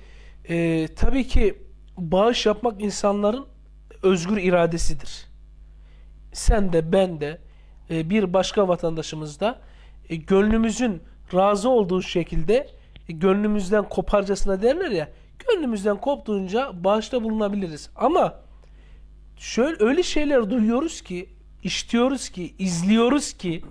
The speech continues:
özellikle altını çiziyorum, izliyoruz ki, e, efendime söyleyeyim, bu zorla bağış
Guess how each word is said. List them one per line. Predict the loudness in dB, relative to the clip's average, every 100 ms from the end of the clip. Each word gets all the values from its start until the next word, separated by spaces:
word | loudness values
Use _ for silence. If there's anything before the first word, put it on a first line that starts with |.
| -18 -10 -2
özellikle | 2 2 2 2
altını | 2 2 0
çiziyorum, | 0 -2 -2 -2
izliyoruz | -6 -4 -2 -2 -4 -8
ki, | -10 -10 -16 -20 -20 -20 -20 -20 -20 -20 -20 -8
e, | -2 -2 -2 -4 -4 -6 -8 -2
efendime | -2 2 2 2 -2
söyleyeyim, | 0 0 2 0 -4 -12 -16 -4
bu | 2 2 2 -2 -4
zorla | 2 2 4 2 2
bağış | 2 4 2 0 -8